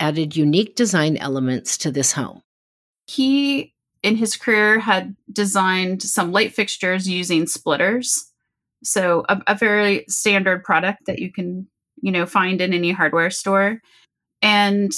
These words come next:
Speaker 2: just a single socket with splitters and some interesting bulbs can create a pretty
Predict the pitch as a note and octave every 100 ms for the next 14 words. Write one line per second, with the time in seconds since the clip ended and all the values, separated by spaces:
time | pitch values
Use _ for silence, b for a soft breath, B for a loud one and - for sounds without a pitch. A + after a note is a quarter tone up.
0 | - D4+ G#4 - - A#3+ A#3 C4 C4+ C#4
1 | C4+ C4+ - - A3+ A#3 A#3 A3 - G3
2 | G3 - _ - - C4+ C4 B3 A#3+ A#3+
3 | - - G3+ G3+ G3 G#3 G#3+ G#3 A3 -
4 | G#3 G3+ G3 E3+ F#3 G#3+ - - G#3 F#3+
5 | F#3+ G3 - G3+ A3 A#3 - _ _ _
6 | _ G#3+ - A#3+ A3 G3+